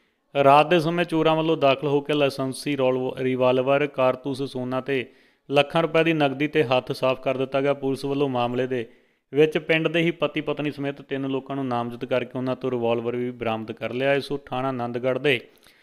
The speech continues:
ਸਹਾਇਕ ਥਾਣੇਦਾਰ ਜਸਵਿੰਦਰ ਸਿੰਘ ਨੇ ਦੱਸਿਆ ਹੈ ਕਿ ਜਥੇਦਾਰ ਬਲਵੰਤ ਸਿੰਘ ਦੇ ਵੱਡੇ ਭਰਾ ਤੇਜਾ ਸਿੰਘ ਪੁੱਤਰ ਜਵਾਲਾ ਸਿੰਘ ਨੇ ਪੁਲਿਸ ਕੋਲੇ ਦਰਖਾਸਤ ਦਿੱਤੀ ਕਿ ਰਾਤ ਉਹ ਪਰਿਵਾਰ ਨਾਲ ਕਮਰੇ 'ਚ ਸੁੱਤੇ ਪਏ ਸੀ। ਸਵੇਰੇ ਜਦੋਂ ਉਹਨਾਂ ਦੀ ਲੜਕੀ ਵੀਰਪਾਲ ਉੱਠੀ ਤਾਂ ਵੇਖਿਆ ਰਿਹਾਇਸ਼ੀ ਕਰਮੇ-,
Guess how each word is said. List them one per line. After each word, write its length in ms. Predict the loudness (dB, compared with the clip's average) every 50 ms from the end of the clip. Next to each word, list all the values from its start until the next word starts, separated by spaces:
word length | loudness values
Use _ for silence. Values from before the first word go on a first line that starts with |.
| _ _
ਸਹਾਇਕ 460 | _ -2 2 4 4 4 4 2 0 0
ਥਾਣੇਦਾਰ 360 | 0 0 2 2 0 0 0
ਜਸਵਿੰਦਰ 420 | 0 -4 -4 -2 -2 -2 -2 -2
ਸਿੰਘ 200 | -2 -2 -4 -2
ਨੇ 80 | -2 0
ਦੱਸਿਆ 300 | 0 -2 0 0 0 0
ਹੈ 60 | 0
ਕਿ 140 | -2 -4 -2
ਜਥੇਦਾਰ 420 | -2 -2 0 0 -2 -2 -2 -2
ਬਲਵੰਤ 400 | -2 -2 -2 -2 0 -2 -4 -6
ਸਿੰਘ 180 | -8 -10 -8 -4
ਦੇ 100 | -4 -2
ਵੱਡੇ 280 | -2 -2 -2 -2 -4
ਭਰਾ 200 | -6 -4 -4 -4
ਤੇਜਾ 320 | -4 -4 -8 -6 -4 -6 -6
ਸਿੰਘ 180 | -6 -6 -10
ਪੁੱਤਰ 300 | -8 -10 -12 -10 -10 -10
ਜਵਾਲਾ 340 | -10 -8 -6 -6 -4 -4 -4
ਸਿੰਘ 160 | -6 -6 -8
ਨੇ 100 | -8 -10
ਪੁਲਿਸ 260 | -10 -8 -8 -8 -8 -8
ਕੋਲੇ 180 | -8 -8 -8
ਦਰਖਾਸਤ 500 | -8 -8 -12 -10 -6 -6 -6 -6 -8 -12
ਦਿੱਤੀ 240 | -20 -20 _ -14 -10
ਕਿ 140 | -6 -2 0
ਰਾਤ 420 | 2 2 2 0 0 -4 -4 -4 -4 -8 -20 _ _ _ _ _ _ _ _ -2
ਉਹ 120 | -2 0
ਪਰਿਵਾਰ 440 | 4 4 4 6 8 8 8 8 6
ਨਾਲ 160 | 4 0 0
ਕਮਰੇ 300 | 0 -2 -2 0 0 -2
'ਚ 100 | -2 -4
ਸੁੱਤੇ 340 | -6 -6 -6 -6 -2 -2 -2
ਪਏ 220 | 0 2 2 2
ਸੀ। 140 | 0 -2 -6
ਸਵੇਰੇ 340 | -8 -6 -2 -2 0 0 0
ਜਦੋਂ 260 | -2 -2 -2 -2 -2
ਉਹਨਾਂ 200 | -4 -2 -4 -4
ਦੀ 100 | -4 -4
ਲੜਕੀ 340 | -4 -2 -4 -4 -4 -10 -8
ਵੀਰਪਾਲ 400 | -6 -4 -4 -4 -4 -4 -4 -4
ਉੱਠੀ 220 | -4 -6 -6 -12
ਤਾਂ 140 | -6 -6 -4
ਵੇਖਿਆ 320 | -4 -4 -8 -6 -4 -6 -4
ਰਿਹਾਇਸ਼ੀ 360 | -4 -6 -8 -8 -8 -12 -6
ਕਰਮੇ-, 360 | -6 -6 -6 -6 -8 -8 -10